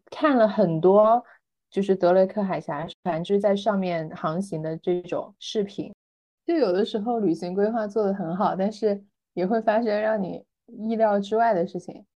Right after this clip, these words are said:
就是我想起来我在葡萄牙旅行的时候，嗯，那边的地形是偏，嗯，就是海边的，就是山上的城市的这种感觉，所以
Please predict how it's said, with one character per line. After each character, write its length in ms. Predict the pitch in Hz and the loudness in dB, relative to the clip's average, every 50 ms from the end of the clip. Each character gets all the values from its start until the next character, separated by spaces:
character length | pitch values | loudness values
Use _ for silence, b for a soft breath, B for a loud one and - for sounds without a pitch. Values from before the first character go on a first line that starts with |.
| _ _ _ _ _ _ _ _ _ _ _ | _ _ _ _ _ _ _ _ _ _ _
就 140 | - 190 196 | -8 -6 -2
是 100 | 202 190 | 0 0
我 80 | 190 | 0
想 280 | 190 190 185 170 175 196 | 0 0 -2 -2 -2 -2
起 80 | 202 180 | 0 2
来 160 | 170 175 180 | 2 4 2
我 120 | 175 160 | 2 0
在 140 | 151 185 185 | 0 -2 -2
葡 160 | 196 196 190 | -2 -4 -4
萄 160 | 196 185 175 | -4 -2 -2
牙 200 | 170 165 160 165 | -2 -2 -4 -4
旅 120 | 175 175 156 | -4 -6 -6
行 180 | - - 151 | -8 -10 -12
的 140 | 147 151 160 | -12 -12 -12
时 140 | - - 156 | -12 -14 -14
候， 280 | 151 165 151 143 - _ _ _ _ _ _ _ _ _ _ _ _ _ _ _ - | -12 -12 -12 -12 -14 _ _ _ _ _ _ _ _ _ _ _ _ _ _ _ -14
嗯， 260 | 160 156 151 151 - _ _ | -12 -12 -12 -14 -16 _ _
那 160 | 208 214 202 | -10 -6 -4
边 160 | 202 208 208 | -4 -4 -4
的 100 | 208 208 | -4 -6
地 120 | 202 226 208 | -6 -6 -8
形 240 | - 170 156 160 160 | -8 -10 -10 -10 -8
是 160 | - 190 185 | -6 -4 -4
偏， 580 | 180 - - 196 180 180 185 185 190 196 202 - _ _ | -4 -4 -4 -4 -2 -4 -4 -6 -8 -10 -12 -14 _ _
嗯， 320 | - 160 156 147 160 - - _ _ _ _ _ _ _ _ _ _ _ _ _ _ _ _ _ _ _ _ _ _ _ _ | -18 -16 -16 -16 -18 -20 -20 _ _ _ _ _ _ _ _ _ _ _ _ _ _ _ _ _ _ _ _ _ _ _ _
就 80 | - 196 | -18 -12
是 140 | - 196 | -10 -10
海 240 | 196 - - 190 147 | -10 -10 -10 -10 -10
边 380 | - - 180 190 202 208 208 208 | -6 -2 -2 -2 -2 -2 -4 -4
的， 280 | 202 180 170 165 160 | -4 -2 -2 -2 -4
就 120 | 165 - 180 | -6 -10 -10
是 100 | 185 180 | -10 -8
山 300 | 180 - 220 220 254 285 | -6 -6 -4 -4 -4 -4
上 120 | 320 285 | -4 -4
的 120 | 233 190 185 | -4 -6 -8
城 260 | - - 143 143 147 | -10 -12 -14 -14 -14
市 160 | - 170 160 | -12 -12 -10
的 80 | 160 - | -10 -12
这 100 | 180 - | -12 -14
种 140 | - 151 196 | -16 -16 -18
感 120 | - - - - | -18 -20 -20 -20
觉， 100 | - - - | -20 -20 -18
所 160 | 190 - 220 226 | -10 -6 -4 -4
以 180 | 233 220 220 | -4 -4 -8